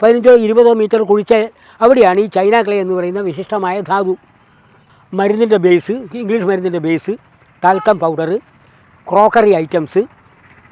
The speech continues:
പിന്നെ സാനിറ്ററി ഐറ്റംസ് ഒക്കെ ഈ ചൈന ക്ലേ ആണ് അതിൻ്റെ ഏറ്റവും വലിയ റോ മെറ്റീരിയൽ.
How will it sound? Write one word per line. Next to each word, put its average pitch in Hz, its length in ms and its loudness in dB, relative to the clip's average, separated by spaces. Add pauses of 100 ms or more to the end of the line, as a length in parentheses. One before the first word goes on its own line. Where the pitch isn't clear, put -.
പിന്നെ 165 320 -4
സാനിറ്ററി 202 500 0
ഐറ്റംസ് 160 460 -4 (460)
ഒക്കെ 269 260 -2 (840)
ഈ 262 100 -2
ചൈന 233 300 2
ക്ലേ 214 160 -2
ആണ് 170 140 0
അതിൻ്റെ 156 220 -4 (680)
ഏറ്റവും 196 300 0
വലിയ 180 160 -2
റോ 156 180 -2
മെറ്റീരിയൽ. 131 480 -12